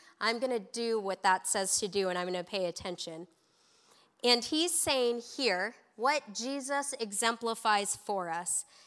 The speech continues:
is that we need to humble ourselves and to serve one another.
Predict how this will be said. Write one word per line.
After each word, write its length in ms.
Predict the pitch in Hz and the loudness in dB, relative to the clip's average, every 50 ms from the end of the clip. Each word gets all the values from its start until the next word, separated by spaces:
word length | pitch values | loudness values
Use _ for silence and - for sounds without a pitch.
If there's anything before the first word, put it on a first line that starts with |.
| _ _ | _ _
is 200 | - 226 226 208 | -2 0 4 8
that 200 | 220 214 220 196 | 10 10 10 8
we 140 | 226 233 240 | 6 4 6
need 260 | 240 240 240 233 240 | 6 4 4 2 0
to 300 | - - 220 196 185 180 - _ _ _ - - | -2 -2 -2 -2 -4 -6 -10 _ _ _ -6 2
humble 380 | - 254 262 269 330 330 311 302 | 2 2 2 2 -2 -2 0 2
ourselves 840 | 302 302 302 285 - - - 214 190 185 180 180 180 185 - - - - | 2 2 0 -2 -4 -4 0 0 0 0 0 -2 -4 -6 -6 -8 -8 -6
and 200 | - 202 196 196 | -6 -8 -8 -6
to 200 | - - 208 190 | -6 -4 -4 -4
serve 560 | 180 - - - - 202 196 190 190 185 185 - | -2 0 0 0 0 0 -2 -2 -4 -6 -6 -8
one 220 | 185 180 175 170 | -8 -6 -6 -6
another. 540 | 175 170 165 165 165 165 170 170 180 185 | -8 -8 -10 -10 -12 -12 -10 -10 -10 -10